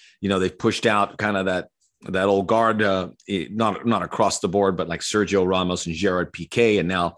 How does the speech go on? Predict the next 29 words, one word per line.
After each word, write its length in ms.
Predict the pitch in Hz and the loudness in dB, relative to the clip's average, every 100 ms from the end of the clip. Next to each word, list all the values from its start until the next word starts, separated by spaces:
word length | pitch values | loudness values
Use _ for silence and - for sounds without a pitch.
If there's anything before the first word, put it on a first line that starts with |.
| - - - - | -14 -20 -20 -18
some 220 | - 117 104 | -2 0 2
good 160 | 120 | 4
young 200 | 117 113 | 4 2
players, 640 | - 131 127 110 - - _ | 0 2 4 4 0 -8 _
some 160 | - 160 | 0 4
of 40 | |
the 80 | 147 | 4
best 200 | 143 - | 4 4
young 140 | 131 | 2
players 600 | 110 135 120 98 - - - | 4 4 4 4 0 -4 -4
are 240 | 92 87 | 0 2
gonna 120 | 101 98 | 2 2
be 80 | |
on 100 | 95 | 2
the 60 | 85 | 0
Spanish 500 | - 101 101 92 - | -2 0 0 0 -4
team. 240 | 82 76 - | -4 -2 0
I 120 | 131 | 4
like 180 | 151 - | 4 2
Spain 320 | - 123 107 | 2 4 4
a 60 | |
lot. 340 | 85 90 101 85 | 2 2 2 2
I 80 | 98 | 0
think 100 | 104 | 0
they're 100 | 104 | 0
gonna 120 | 92 | 0
go 140 | 87 | -2
very 380 | 80 95 98 98 | 0 2 2 2
deep. 300 | 95 110 | 0 -2